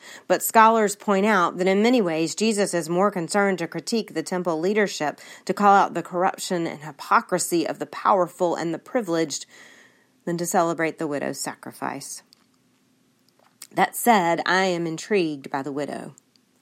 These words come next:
She likely knows isolation on a level many of us have not until recently. She has no influence, no connections. I imagine that hearing familiar words or voices is part of what draws her to the temple.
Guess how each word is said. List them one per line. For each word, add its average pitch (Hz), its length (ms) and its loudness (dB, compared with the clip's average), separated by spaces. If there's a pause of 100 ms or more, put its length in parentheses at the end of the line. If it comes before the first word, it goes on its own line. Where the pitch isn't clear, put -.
(380)
She - 180 0
likely 196 380 6
knows 175 280 0
isolation 180 760 0
on 156 140 -2
a 156 100 -4
level 170 320 0
many 165 280 0
of 160 120 -4
us 160 260 -2
have 170 220 -4
not 180 460 -2
until 147 320 -6
recently. 143 600 -6
She 185 160 -4
has 175 260 -2
no 185 200 0
influence, 151 640 -8
no 165 160 -6
connections. - 720 -14 (1040)
I 185 80 2
imagine 180 440 4
that 190 140 0
hearing 165 460 -2 (540)
familiar 185 500 4
words 156 400 0
or 185 100 4
voices 147 540 -2
is 175 160 0
part 175 300 2
of 160 100 -4
what 170 160 -2
draws 147 420 0
her 156 120 -12
to 156 100 -10
the 151 140 -6
temple. 131 520 -10